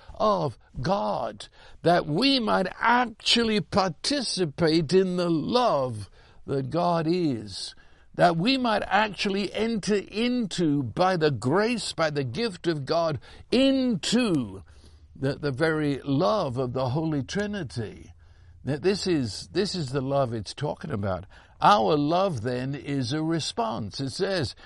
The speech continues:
um, we love, yes, we do love, but we didn't start it. It says we love because he first loved us. That's the, the wonder, uh, of this new covenant. This is the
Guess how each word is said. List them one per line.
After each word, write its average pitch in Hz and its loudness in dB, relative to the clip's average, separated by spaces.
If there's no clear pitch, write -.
um, 127 -2
we 240 2
love, 123 2
yes, 196 -6
we 120 2
do 147 0
love, 120 -2
but 170 4
we 151 0
didn't 160 0
start 208 -4
it. 107 -6
It 147 -2
says 170 2
we 240 2
love 180 2
because 180 4
he 180 0
first 220 -6
loved 175 -6
us. 202 -6
That's 208 -2
the, 170 2
the 180 4
wonder, 165 2
uh, 175 0
of 151 0
this 151 0
new 190 0
covenant. 165 -4
This 175 -2
is 170 -2
the 160 2